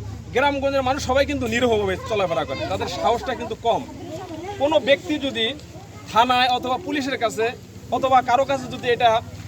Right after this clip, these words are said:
এই মাদকের বিরুদ্ধে কিছু জেনে প্রকাশ করে যে এই এলাকায় এই কাজগুলো হচ্ছে, তখন কি হয় জানেন?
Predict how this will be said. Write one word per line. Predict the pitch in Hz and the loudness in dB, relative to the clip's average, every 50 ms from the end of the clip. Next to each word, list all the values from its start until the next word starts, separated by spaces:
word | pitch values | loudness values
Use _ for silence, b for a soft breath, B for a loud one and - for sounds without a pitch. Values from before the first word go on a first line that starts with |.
| - - - - - - - - - - - - 165 175 185 | -14 -14 -14 -14 -14 -14 -14 -14 -14 -14 -14 -10 -8 -6 -4
এই | 190 185 180 156 - - - - - 139 | -4 -4 -4 -6 -6 -8 -8 -4 2 4
মাদকের | 185 226 269 269 262 269 247 | 6 6 6 6 4 4 -2
বিরুদ্ধে | 202 247 269 269 - 277 277 269 - - | -2 -4 -4 -2 2 4 4 4 2 0
কিছু | 269 262 294 294 233 - - | -6 -4 -4 -4 -4 -2 0
জেনে | 247 262 254 233 226 233 - - - - - - - - | 0 2 4 4 2 2 0 -2 -8 -10 -10 -8 -8 -6
প্রকাশ | 262 269 277 277 254 - - 254 | -2 2 2 2 2 2 0 0
করে | 226 220 208 - | 0 0 0 0
যে | 214 233 - 254 262 | -2 -2 -2 -2 -2
এই | 277 262 - - 247 | -2 -4 -4 -2 0
এলাকায় | 247 254 247 247 262 254 | 2 2 2 2 2 0
এই | 240 - | 2 2
কাজগুলো | 254 247 226 208 226 226 190 | 0 0 0 0 0 0 2
হচ্ছে, | 180 214 202 - - - - - - - - - - - - - - - - - | 0 0 -2 -4 -6 -6 -6 -6 -6 -8 -8 -8 -10 -10 -10 -12 -12 -6 0 2
তখন | 269 269 311 320 294 | 4 4 4 4 2
কি | 269 302 | 4 4
হয় | 277 262 262 269 | 4 6 6 6
জানেন? | 277 285 262 214 | 6 4 4 2